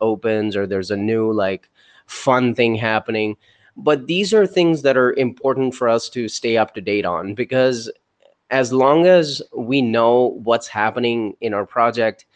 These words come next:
I don't know how many communities can, if you do a survey, if you just go to a Discord and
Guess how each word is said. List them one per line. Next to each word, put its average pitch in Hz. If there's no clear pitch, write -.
I 139
don't 196
know 156
how 131
many 151
communities 131
can, 117
if 131
you 127
do 143
a 135
survey, 117
if 143
you 147
just 113
go 131
to 131
a -
Discord 107
and 110